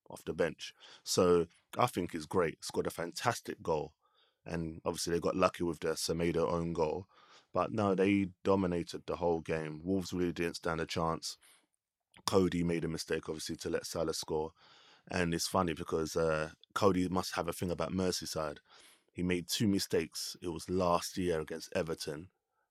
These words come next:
that cost, um, that where they end up conceding the goals or goals.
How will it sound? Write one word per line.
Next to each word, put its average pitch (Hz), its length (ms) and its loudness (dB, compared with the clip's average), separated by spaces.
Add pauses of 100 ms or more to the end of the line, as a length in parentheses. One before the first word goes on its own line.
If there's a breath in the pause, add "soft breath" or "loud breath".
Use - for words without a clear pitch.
(120)
that - 220 -8
cost, - 260 -6 (240)
um, 76 520 -6 (120)
that - 140 -8 (420)
where 87 200 -4
they 80 80 -2
end 82 140 -4
up - 120 -8
conceding 82 420 -8
the 80 80 -10
goals 82 480 -6
or 78 160 -8
goals. 82 460 -2